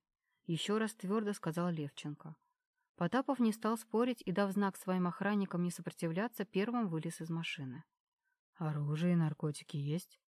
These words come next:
спросил Левченко. "Оружие есть у охраны, к нему прилагается лицензия", ответил Потапов, которого вместе с тремя его сотрудниками развернули лицом к джипу, выставив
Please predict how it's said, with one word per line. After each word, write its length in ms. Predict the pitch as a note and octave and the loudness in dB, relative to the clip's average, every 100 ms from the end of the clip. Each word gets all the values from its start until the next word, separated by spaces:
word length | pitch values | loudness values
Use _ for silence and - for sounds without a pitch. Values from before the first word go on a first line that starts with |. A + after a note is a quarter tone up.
| _ _ | _ _
спросил 440 | - D#3 - F#3+ | -6 -6 -2 -2
Левченко. 640 | F3+ D#3 - D3+ D3 D3 - _ _ _ _ | 0 -2 -4 -6 -6 -10 -14 _ _ _ _
"Оружие 540 | F3 D#3+ E3+ D#3 D#3 | 2 4 6 6 6
есть 180 | D3+ - | 4 2
у 60 | D#3 | 0
охраны, 480 | D3 D#3+ D3+ C#3+ | 2 2 2 0
к 80 | - | 0
нему 200 | D#3 D#3 | 2 2
прилагается 600 | - D3+ D3+ D3 D3 - | 2 0 0 0 -2 -2
лицензия", 640 | C#3+ - D3 C#3 C3+ C#3 - _ _ _ | -4 -2 -2 -2 -4 -8 -10 _ _ _
ответил 340 | D#3+ E3 D3+ D3+ | -6 -2 -2 -4
Потапов, 540 | D#3 D3+ A3+ A3+ F#3+ | -4 -4 -4 -4 -6
которого 460 | - E3+ G3+ G3 F#3 | -4 0 2 2 2
вместе 340 | F#3 F#3 - | 2 0 -4
с 60 | E3+ | -8
тремя 340 | - F3+ F3+ | -2 2 2
его 180 | E3 D#3+ | 2 -2
сотрудниками 680 | - D#3+ F#3+ A#3 G#3+ G3 F3 | -4 -2 -2 0 -2 0 0
развернули 580 | D#3+ D#3 D#3+ F#3 G#3 F3 | 0 0 2 2 2 0
лицом 340 | D#3 - E3+ | -2 -2 -2
к 60 | D#3+ | 0
джипу, 480 | D#3 D3+ - C3 - _ _ - | 0 -2 -2 -10 -12 _ _ -6
выставив 680 | D#3+ F#3 A3+ G#3+ G3 G3 - | 0 2 2 0 -2 -2 -6